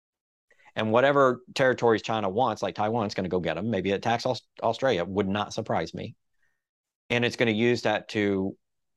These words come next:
to build up its power in this new super regional world structure. And I think we'll get down to maybe six or seven or eight regions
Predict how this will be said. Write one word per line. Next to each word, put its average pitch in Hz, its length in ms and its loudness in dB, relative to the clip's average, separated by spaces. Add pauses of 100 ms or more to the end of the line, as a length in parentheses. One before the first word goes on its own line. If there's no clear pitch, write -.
(120)
to 117 140 0
build 120 440 2
up 123 220 0
its 120 180 -2
power 117 400 0
in 107 100 -2
this 104 200 -4
new 107 180 0
super 104 280 -2
regional 98 580 -4 (520)
world 98 340 4
structure. - 500 -4 (500)
And 113 140 0
I 113 60 0
think 113 200 0
we'll 117 100 4
get 104 160 2
down 107 220 0
to 107 60 -4
maybe 98 220 0
six - 240 -2
or 110 60 -2
seven 104 280 -2
or 98 100 -2
eight 95 240 -4
regions 104 720 -4